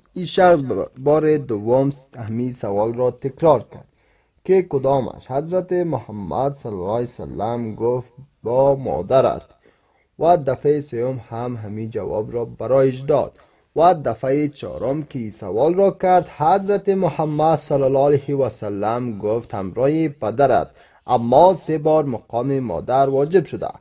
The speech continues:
مقام اول، مقام دوم و مقام سوم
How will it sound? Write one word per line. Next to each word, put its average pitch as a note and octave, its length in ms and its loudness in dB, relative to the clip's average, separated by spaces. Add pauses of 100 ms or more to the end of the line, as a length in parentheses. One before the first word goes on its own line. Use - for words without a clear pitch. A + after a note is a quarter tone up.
(360)
مقام F3+ 380 2
اول، C#3 580 4
مقام B2+ 500 -4
دوم A#2 560 -4
و C3 200 0
مقام B2+ 600 -4
سوم C#3 520 2